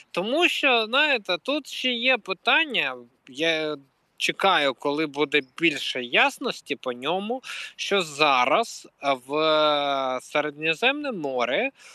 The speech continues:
увійшов, е, н-, найновітніший авіаносець Сполучених Штатів Америки, Форд. А, Джеральд Форд,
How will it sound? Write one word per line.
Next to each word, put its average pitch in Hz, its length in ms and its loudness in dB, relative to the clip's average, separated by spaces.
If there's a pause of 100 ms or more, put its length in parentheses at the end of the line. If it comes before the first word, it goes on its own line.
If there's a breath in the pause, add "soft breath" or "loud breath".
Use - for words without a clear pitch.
(180 loud breath)
увійшов, 185 760 0 (240)
е, 160 60 -4 (340)
н-, 151 600 -2 (100)
найновітніший 185 1300 0
авіаносець 147 920 0
Сполучених 160 720 -2
Штатів 151 540 0
Америки, 139 680 2
Форд. - 380 2 (1040 loud breath)
А, 120 720 2
Джеральд 131 400 -2
Форд, 247 300 0